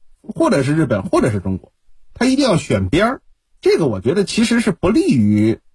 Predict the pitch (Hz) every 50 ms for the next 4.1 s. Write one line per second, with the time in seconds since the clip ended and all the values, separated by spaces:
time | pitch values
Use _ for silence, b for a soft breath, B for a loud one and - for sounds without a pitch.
0 | - - - 160 160 165 156 123 113 107 107 113 110 95 92 101 - - - -
1 | 127 175 190 - 92 71 64 76 87 - - - - 101 87 87 98 - 139 160
2 | 160 117 98 127 147 127 - 104 - - - _ - - - - - - - -
3 | _ _ _ - _ - - - 226 269 311 240 160 143 147 180 202 220 220 220
4 | 190